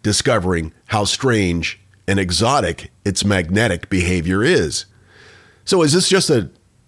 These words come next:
interesting accident? Did the ancient Chinese alchemists create this substance with its strange properties by mistake? Or was it intentional and created for a specific reason?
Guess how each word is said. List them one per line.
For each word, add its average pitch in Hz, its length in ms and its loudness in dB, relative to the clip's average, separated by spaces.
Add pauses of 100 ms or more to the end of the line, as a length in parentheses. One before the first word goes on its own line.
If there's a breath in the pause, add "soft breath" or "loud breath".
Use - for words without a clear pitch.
(160)
interesting 127 480 0
accident? 101 600 -2 (280)
Did 143 120 2
the 143 140 4
ancient 151 320 0
Chinese 120 440 2
alchemists 113 460 0
create 117 480 0
this 139 160 -2
substance 185 560 -2
with 123 160 0
its 110 160 -2
strange 120 500 0
properties 104 500 0
by 87 200 0
mistake? 104 680 -2 (840 loud breath)
Or 135 100 2
was 156 260 2
it 165 80 2
intentional 147 760 2
and 110 120 0
created 120 540 2
for 113 160 2
a 117 60 0
specific - 500 -2
reason? 214 540 0